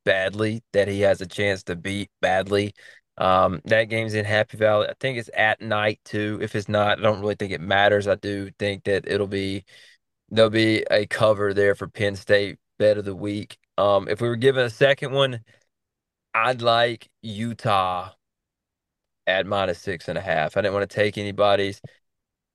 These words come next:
If Cam Rising is healthy, so I, I get a mulligan on this. If Cam plays, I like him. If not, I take Florida all the way.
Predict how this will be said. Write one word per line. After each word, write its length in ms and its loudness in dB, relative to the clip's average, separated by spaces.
If 180 0
Cam 340 2
Rising 440 2
is 120 -8
healthy, 460 -6
so 380 2
I, 240 2
I 60 2
get 140 -2
a 60 0
mulligan 480 0
on 140 -2
this. 200 -4
If 300 -4
Cam 460 -2
plays, 580 0
I 60 0
like 320 4
him. 300 0
If 180 -8
not, 400 2
I 60 -16
take 180 -2
Florida 320 -2
all 180 2
the 60 -6
way. 200 -8